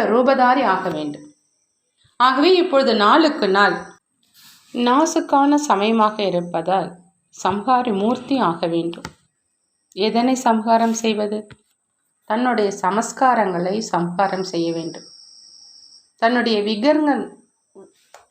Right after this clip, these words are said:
தன்னுடைய விகர்மங்கள் மீது மற்றும் இந்த சமயம் விகர்மி, அதாவது பாவங்கள் செய்யும் ஆத்மாக்கள் மீது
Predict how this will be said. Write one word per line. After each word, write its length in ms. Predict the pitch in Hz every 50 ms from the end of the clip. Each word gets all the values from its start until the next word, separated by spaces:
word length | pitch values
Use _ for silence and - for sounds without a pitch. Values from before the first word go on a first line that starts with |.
| _ _ _ _ _ _ _ _ _ _ _ _ _ _ _ _ -
தன்னுடைய 340 | 240 247 247 226 233 226 214 202
விகர்மங்கள் 720 | 208 220 214 220 311 311 330 330 311 277 233 220 196 190 180
மீது 340 | 180 175 175 175 175 208 240 - - - - - - -
மற்றும் 420 | - 202 196 - - 220 208 202 196 -
இந்த 220 | - 196 208 208 208 202
சமயம் 480 | 202 - 202 208 226 240 233 233 214 165 - -
விகர்மி, 560 | 175 175 190 180 - 226 233 226 220 208 180 175 180 - - - - -
அதாவது 380 | 180 175 175 175 175 180 233 247 233
பாவங்கள் 600 | - 214 202 220 254 277 285 285 277 262 214 208
செய்யும் 420 | - - 202 190 185 180 175 170 170 175 180
ஆத்மாக்கள் 640 | 185 208 233 - - 240 226 208 - - 175 175 175
மீது 320 | 175 175 170 170 170 202